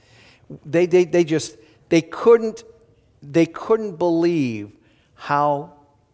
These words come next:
spellbound they had been because of Jesus. Now,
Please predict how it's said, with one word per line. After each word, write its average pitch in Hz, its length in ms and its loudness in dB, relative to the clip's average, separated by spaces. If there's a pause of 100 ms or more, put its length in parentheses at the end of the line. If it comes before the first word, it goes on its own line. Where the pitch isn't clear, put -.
(760)
spellbound 110 920 -6
they 113 120 -4
had 107 220 -8
been 95 400 -6 (600)
because 104 300 -6
of 101 100 -8
Jesus. 95 560 -12 (1120)
Now, 110 280 -4